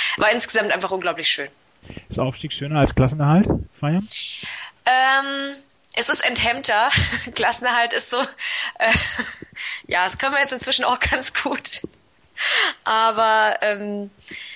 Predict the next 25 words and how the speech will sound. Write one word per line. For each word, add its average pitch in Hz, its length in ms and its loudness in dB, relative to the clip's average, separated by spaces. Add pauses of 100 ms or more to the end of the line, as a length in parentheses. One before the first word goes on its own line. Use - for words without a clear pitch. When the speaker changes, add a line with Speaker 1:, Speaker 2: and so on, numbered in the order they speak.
(120)
Speaker 1:
ja, 165 220 0
da 202 80 2
ist - 140 0
man 208 100 -2
natürlich 202 380 -2
noch 196 120 -4
voller 202 340 0
Hoffnung 202 420 -4
und, 180 420 -8
äh, 170 480 -2
d-, - 480 -10
da 143 160 -4
sind - 300 -8
Leute 190 340 2
mit, 185 380 -4
äh, 180 340 2
großen 190 340 -4
Plakaten 190 520 -2
„Europa, 190 480 2
wir 185 100 2
kommen“ 196 320 0
rumgelaufen 156 680 -2
nach 151 140 -4
dem 156 120 -8
Aufstieg. - 500 -4